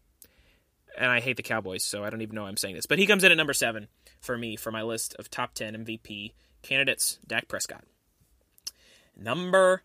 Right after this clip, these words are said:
six. Stay in the A F C. A guy that has plus twenty-five hundred odds.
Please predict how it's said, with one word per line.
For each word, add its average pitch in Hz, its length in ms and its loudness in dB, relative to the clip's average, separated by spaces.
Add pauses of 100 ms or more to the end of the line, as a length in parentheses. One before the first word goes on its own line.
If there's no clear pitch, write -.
six. - 840 2 (1000)
Stay - 320 0
in 220 60 0
the 165 80 0
A 123 140 0
F 104 100 -4
C. 87 240 -4 (840)
A 131 60 -6
guy 131 160 4
that 131 100 2
has 123 160 0
plus 165 220 -2
twenty-five 165 440 2
hundred 123 240 -2
odds. 127 360 0